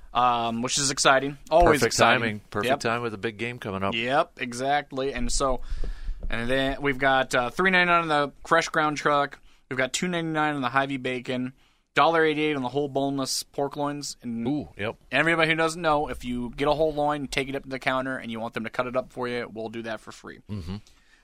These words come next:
Speaker 1: Um,
Speaker 2: Perfect for smokers out there.
Speaker 1: Exactly.
Speaker 2: Mm-hmm.
Speaker 1: That's, that's a big one. I, I, like, I always take it,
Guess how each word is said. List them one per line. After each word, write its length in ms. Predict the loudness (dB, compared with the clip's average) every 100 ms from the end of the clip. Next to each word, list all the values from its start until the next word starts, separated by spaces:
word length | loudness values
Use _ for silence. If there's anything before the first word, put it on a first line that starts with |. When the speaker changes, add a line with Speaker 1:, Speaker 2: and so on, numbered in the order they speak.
| _
Speaker 1:
Um, 400 | 0 0 -2 -8 -14 _ _
Speaker 2:
Perfect 320 | 0 0 -2 -4
for 80 |
smokers 480 | -8 -6 -4 -4 -4
out 120 | -2
there. 100 | 0 0
Speaker 1:
Exactly. 600 | 0 0 -2 -6 -10 -8
Speaker 2:
Mm-hmm. 160 | -8
Speaker 1:
That's, 360 | -6 -4 -4 -6 -8
that's 180 | -10 -10
a 40 |
big 240 | -6 -6 -6
one. 200 | -10 -8
I, 160 | -8
I, 140 | -4 -2
like, 140 | 2
I 100 | 6 6
always 300 | 6 -2 -2
take 260 | -4 -4
it, 140 | -8